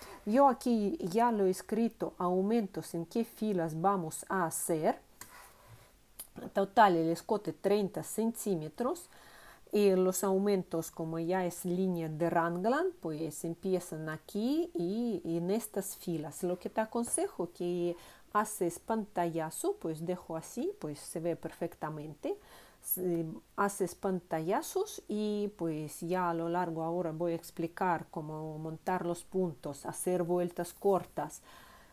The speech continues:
Y pues vamos a llegar al aumento, al primer aumento y el resto os dejo a vosotros para tejer hasta más o menos la fila número treinta y nueve.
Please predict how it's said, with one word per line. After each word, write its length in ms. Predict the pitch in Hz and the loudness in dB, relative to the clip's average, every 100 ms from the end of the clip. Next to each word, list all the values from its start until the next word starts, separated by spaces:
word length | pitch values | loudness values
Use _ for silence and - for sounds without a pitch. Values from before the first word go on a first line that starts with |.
| - - - - - | -20 -20 -20 -18 -6
Y 680 | 208 214 214 202 196 185 185 | 2 4 6 6 6 4 4
pues 300 | 175 170 180 | 4 4 4
vamos 380 | 190 185 175 190 | 4 4 2 2
a 20 | |
llegar 600 | 180 180 196 185 170 - - | 4 6 8 8 6 2 2
al 520 | 190 185 180 175 170 | 6 6 6 4 2
aumento, 800 | 185 180 180 185 196 196 170 - | 4 4 4 4 4 2 0 0
al 100 | 165 | 0
primer 480 | 165 180 185 190 175 - | 0 0 2 2 0 2
aumento 760 | 170 170 165 165 175 - 349 480 | 2 4 2 -2 -4 -2 -2 0
y 80 | 214 | 0
el 160 | 202 | 2
resto 280 | 214 294 - | 2 2 -2
os 80 | 196 | -2
dejo 240 | 202 214 | -2 -2
a 20 | 180 | -2
vosotros 500 | 175 - 196 175 - | -2 -2 -2 -4 -4
para 300 | - 175 165 | -2 0 -2
tejer 580 | - 165 - 247 381 - | -4 -6 -2 -2 -2 -4
hasta 640 | 185 190 - 185 180 175 170 | -6 -6 -6 -2 0 0 -2
más 240 | 170 - | -4 -6
o 60 | 175 | -4
menos 320 | 190 170 - | -2 -4 -6
la 80 | 165 | -6
fila 320 | - 196 165 | -2 -2 0
número 400 | 185 196 170 160 | 0 0 -2 -6
treinta 500 | - 190 190 170 170 | -2 0 2 0 -2
y 120 | 165 | -2
nueve. 520 | 165 160 156 190 330 | -2 -4 -4 -4 -6